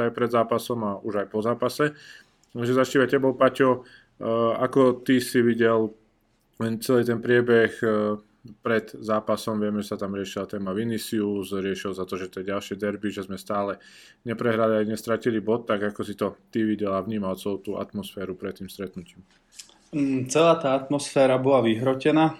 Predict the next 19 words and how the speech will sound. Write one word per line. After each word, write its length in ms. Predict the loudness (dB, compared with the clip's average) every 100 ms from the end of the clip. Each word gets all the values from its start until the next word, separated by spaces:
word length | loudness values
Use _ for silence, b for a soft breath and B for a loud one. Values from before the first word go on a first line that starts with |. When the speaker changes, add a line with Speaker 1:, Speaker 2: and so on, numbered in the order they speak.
| B
Speaker 2:
čo 160 | -10 -6
sa 160 | -4 -2
potvrdilo 480 | -2 -2 2 4
aj 80 | 4
v 100 | 2 0
samotnom, 520 | 0 -2 0 2 2
e, 80 | 0 -2 -2 2
zápase, 720 | 2 4 2 2 0 0 -4 -4 -4 -2
kedy 640 | -2 -2 0 -2 -2 -6
hráči 640 | -6 0 0 0 -2 2 2
Atletika 800 | 2 0 -2 -6 0 2 2 B B B
neváhali 640 | 0 4 6 6 4 0 0
často 400 | -4 -4 -4 -4
vyťahovať 800 | -2 -2 0 2 4 4 2 -6 B B _ 0
tvrdé 400 | 2 2 6 6
a 80 | 6
zákerné 720 | 6 4 4 2 2 2 0
fauly. 720 | -2 0 4 6 6 6 2 -6 _ _ _ -10
Mm, 480 | -6 -2 -2 -2